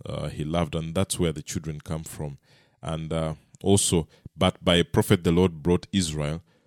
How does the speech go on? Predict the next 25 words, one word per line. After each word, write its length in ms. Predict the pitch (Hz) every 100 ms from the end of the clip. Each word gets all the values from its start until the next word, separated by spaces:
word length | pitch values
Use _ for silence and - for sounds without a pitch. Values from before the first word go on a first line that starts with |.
| _
from 520 | - - 92 90 120 - _ _ _
Egypt." 560 | - 101 90 - - - _ _ _ -
That 360 | 101 104 - - - _ _
is 160 | 85 -
clear, 480 | - 110 107 101 127 _ _ _ _ _ _ _ _ -
because 400 | 87 - 113 101
he 260 | 104 139 147
led 380 | 131 139 113 95
them, 240 | 104 82
that 260 | 92 - -
pillar 220 | 120 95
of 240 | 76 -
cloud 320 | - 95 82
that 180 | 71 73
went 260 | 90 90 -
before 380 | 69 - 85 80
them, 260 | 76 78 - _ _ _ -
and, 280 | 73 73 73
uh, 160 | 73
they 120 | 71
were 140 | 76 76
led 340 | 78 92 85 -
out 280 | 82 80
of, 220 | 82 73 73
and 260 | 80 76